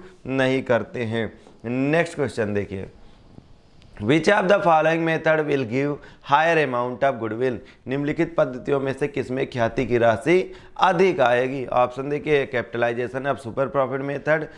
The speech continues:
अधिलाभ पूंजीकरण विधि, बी annuity of super profit method, अधिलाभ वार्षिक विधि, सी सुपर प्रॉफिट मेथड, अधिलाभ विधि, और डी एवरेज प्रॉफिट मेथड, औसत लाभ विधि। तो इसका जो राइट आंसर है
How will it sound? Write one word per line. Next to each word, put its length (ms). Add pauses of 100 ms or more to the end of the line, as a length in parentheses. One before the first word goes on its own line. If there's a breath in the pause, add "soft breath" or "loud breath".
(200 loud breath)
अधिलाभ 480
पूंजीकरण 500
विधि, 300
बी 320
annuity 360 (100)
of 200
super 220 (100)
profit 300
method, 300 (260 loud breath)
अधिलाभ 460
वार्षिक 400
विधि, 300
सी 240 (140)
सुपर 220
प्रॉफिट 340
मेथड, 360
अधिलाभ 560
विधि, 400 (300 loud breath)
और 140
डी 160 (360)
एवरेज 400
प्रॉफिट 280
मेथड, 380 (320 soft breath)
औसत 480
लाभ 440 (160)
विधि। 340 (320 soft breath)
तो 60
इसका 240
जो 140
राइट 320
आंसर 380
है 340